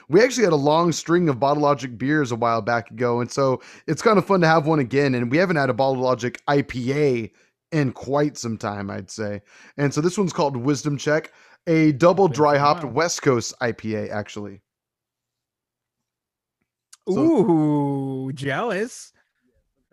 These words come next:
Speaker 1: excited about it.
Speaker 2: What's the
Speaker 1: Um,
Speaker 2: percentage?
Speaker 1: so it's, I don't think it's considered a double I P A, even though it's double dry hopped.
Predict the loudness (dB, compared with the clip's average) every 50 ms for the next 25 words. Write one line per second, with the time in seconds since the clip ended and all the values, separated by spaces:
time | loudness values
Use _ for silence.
0 | _ _ _ _ _ _ _ -6 -2 -2 -2 -2 -2 -2 -2 -2 0 0 -2 -2
1 | -4 -8 -10 _ -20 -20 _ _ _ -4 0 2 2 2 2 2 0 -2 -4 -4
2 | -4 -6 -6 -6 -6 -8 -12 -14 -18 -20 _ _ -6 -2 0 2 2 2 0 0
3 | 0 2 2 2 2 2 0 0 0 -2 -4 -4 -4 -2 0 2 2 4 2 2
4 | 2 2 0 2 4 4 4 4 4 2 2 2 0 -4 -4 -2 0 0 0 0
5 | 0 0 0 2 2 2 2 0 0 2 2 2 4 4 2 0 2 2 2 4
6 | 4 4 4 4 2 2 2 0 -6